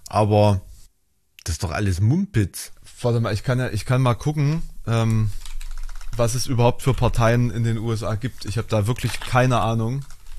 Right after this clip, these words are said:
Speaker 1: Also ich habe neulich gelesen, es gibt in Nordkorea eine christliche Partei im Parlament.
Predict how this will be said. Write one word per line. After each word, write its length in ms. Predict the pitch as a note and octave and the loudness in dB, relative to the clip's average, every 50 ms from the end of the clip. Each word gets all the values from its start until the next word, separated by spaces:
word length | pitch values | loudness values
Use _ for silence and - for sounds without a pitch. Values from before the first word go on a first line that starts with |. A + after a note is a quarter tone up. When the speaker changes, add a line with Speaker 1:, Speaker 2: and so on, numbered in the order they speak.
| - - - - - - - - | -10 -10 -12 -14 -14 -14 -6 -2
Speaker 1:
Also 200 | A#2+ B2 A#2+ D3 | 0 0 2 2
ich 100 | D#3+ - | 4 4
habe 180 | F3 F3 - F#3 | 4 4 4 4
neulich 360 | E3+ E3+ F#3 F#3 E3+ - - | 2 4 4 2 0 -2 -2
gelesen, 400 | D3+ D3 D3+ E3 F3 - D3+ C3 | -2 2 4 4 4 4 2 0
es 160 | A#2 - - | 0 0 0
gibt 400 | - E3 - - - - - - | -2 -2 4 6 6 6 6 6
in 320 | C3+ C3+ C3 B2+ A#2 A2+ B2 | 4 4 4 4 4 4 6
Nordkorea 720 | C3+ E3+ - - - - - C#3+ A#2 C#3 F3 A3 A3+ G3 | 6 6 4 2 0 2 4 4 6 8 8 8 8 8
eine 220 | D3 C#3 B2+ A2 - | 8 6 6 4 2
christliche 560 | - - F#3+ - - - - F3 C#3 - D3 | 2 0 -2 -2 -2 -2 -2 0 0 0 0
Partei 460 | - - - F#3+ - - E3 G#3 G#3 | 0 0 0 0 2 2 2 4 4
im 120 | C#3 A2 | 4 2
Parlament. 600 | G2 - G2+ G2+ G2 F#2+ F#2 F#2+ F#2 F2+ E2+ - | 2 2 2 2 2 2 0 0 -2 -2 -4 -6